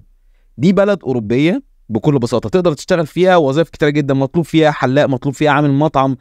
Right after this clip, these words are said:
مطلوب فيها، آه، يعني مطلوب فيها تمريض، مطلوب فيها عمال، مطلوب فيها عامل بيئة، مطلوب فيها حاجات كتيرة جدا، جدا، جدا. المرتبات حلوة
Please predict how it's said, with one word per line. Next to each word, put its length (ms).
مطلوب 320
فيها، 720
آه، 1500
يعني 360
مطلوب 240
فيها 180
تمريض، 560
مطلوب 320
فيها 260
عمال، 580
مطلوب 280
فيها 180
عامل 340
بيئة، 260
مطلوب 240
فيها 140
حاجات 200
كتيرة 260
جدا، 300
جدا، 300
جدا. 500
المرتبات 500
حلوة 360